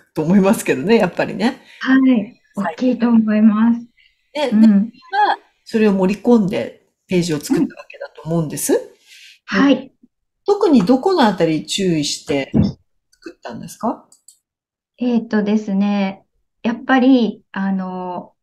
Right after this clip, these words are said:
Speaker 2: まあ、十、今から十二年前なので、
Speaker 1: うん。
Speaker 2: 今とはまた少し違うんですけれど、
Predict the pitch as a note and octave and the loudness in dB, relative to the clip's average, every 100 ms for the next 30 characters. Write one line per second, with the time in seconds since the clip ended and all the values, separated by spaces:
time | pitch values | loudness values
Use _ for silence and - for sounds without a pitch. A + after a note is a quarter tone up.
0 | - G#3 C#4+ D#4+ E4+ F4+ - D4+ F4 G3 | -4 0 0 2 2 2 2 2 2 0
1 | G3 B3+ D#4 F4 F4 E4 D#4+ D4+ D4 A#3 | 0 0 0 2 2 0 2 4 6 4
2 | G3 F3+ F3 F#3+ F3+ - _ C#4 B3+ E4 | 0 -6 -10 -10 -10 -14 _ 0 4 4
3 | C#4+ G3+ F#3+ G3+ F#3+ - A#3 - - B3 | 4 0 -4 -6 -12 -8 -8 -8 -2 -2
4 | A#3+ A3+ G3 F3+ G3+ - A3 F#3+ F#3+ G#3 | 0 0 -2 -4 -6 -6 -8 -8 -4 -2
5 | G3+ G3 | -2 -4